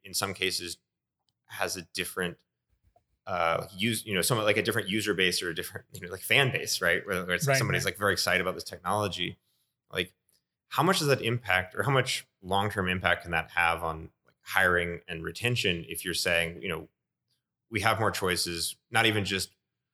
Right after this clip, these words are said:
Speaker 1: it's not as though you said, "Okay, we're switching everything from Java over to Node.
Speaker 2: Mm-hmm.
Speaker 1: We're now a Node shop, death to Java." You're saying just that you have options now. You ha-, if you're more excited about one technology or another,
Speaker 2: Mm-hmm.
Speaker 1: you can
Speaker 2: Yeah, like, I think I, I,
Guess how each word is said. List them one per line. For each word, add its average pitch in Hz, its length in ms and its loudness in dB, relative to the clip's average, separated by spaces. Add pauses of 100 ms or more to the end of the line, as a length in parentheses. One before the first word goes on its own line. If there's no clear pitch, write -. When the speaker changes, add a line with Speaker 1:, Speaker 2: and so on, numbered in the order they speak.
(300)
Speaker 1:
it's 131 100 2
not 143 120 6
as 113 120 4
though 117 80 4
you 104 240 2
said, 98 300 4
"Okay, 113 200 4
we're 98 100 2
switching 107 360 2
everything 131 480 6
from 104 140 -4
Java 95 320 4
over 92 300 0
to 90 80 -2
Node. 87 420 2
Speaker 2:
Mm-hmm. 143 240 2
Speaker 1:
We're 95 100 0
now 95 220 4
a 92 40 0
Node 104 300 2
shop, 87 480 0
death 104 200 -2
to 95 60 -10
Java." 82 400 0
You're 90 120 -10
saying 87 340 0
just 85 240 -4
that 82 160 -6 (580)
you 117 140 0
have 98 460 2
options 101 480 2
now. 50 180 -6
You 82 180 -8
ha-, 90 160 -10
if - 200 -12
you're 92 240 2 (100)
more 87 140 0
excited 87 240 2
about 85 140 0
one 87 140 -2
technology 87 440 -2
or 82 40 0
another, 85 440 0
Speaker 2:
Mm-hmm. 170 160 6 (600)
Speaker 1:
you - 120 -20
can 87 160 -8 (460)
Speaker 2:
Yeah, 208 200 8
like, 185 220 6
I 208 100 6
think 277 260 2
I, 175 160 2 (240)
I, 170 180 2